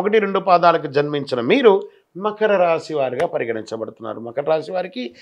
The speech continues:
ఈ నెల శుభాశుభ ఫలితాలు ఎలా ఉన్నాయి? ఏడున్నర శని నడుస్తుంది. ఈ ఏడున్నర శనిలో మూడుగా బైఫర్కేట్ చేస్తాం. రెండు, రెండున్నర, రెండున్నర, రెండున్నర అని.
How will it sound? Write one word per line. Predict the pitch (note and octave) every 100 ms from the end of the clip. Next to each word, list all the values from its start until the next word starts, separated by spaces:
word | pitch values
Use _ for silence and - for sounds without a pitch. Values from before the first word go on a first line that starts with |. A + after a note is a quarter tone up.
| - _ -
ఈ | G3+
నెల | G3+ G#3 G3+
శుభాశుభ | A#3+ B3 F3+ G3 F3
ఫలితాలు | F3 F3 E3
ఎలా | E3 E3
ఉన్నాయి? | E3 E3 E3 D3
ఏడున్నర | C3+ C#3+ C#3+ C3+ C3+
శని | D3 E3
నడుస్తుంది. | D#3 D#3 - F#3 F3+ E4+ _ _ _ _ _ _ _ _ _ _ _ _ -
ఈ | D#3+ C3+
ఏడున్నర | E3+ B3 A#3 G#3+
శనిలో | F#3+ F3+ F3+ F#3 F#3 F#3 - - _ _ _ _
మూడుగా | D#3+ G#3 G#3 G#3 G3+
బైఫర్కేట్ | F3+ F3 D#3+ C#3+
చేస్తాం. | C3 B2+ B2+
రెండు, | D3+ D3+ E3 D#3+ D3+
రెండున్నర, | C3+ C#3 C#3+ C#3+ C#3+ C#3+
రెండున్నర, | A#2+ A#2 B2 B2 B2
రెండున్నర | G#2+ A2+ A2 G#2
అని. | G2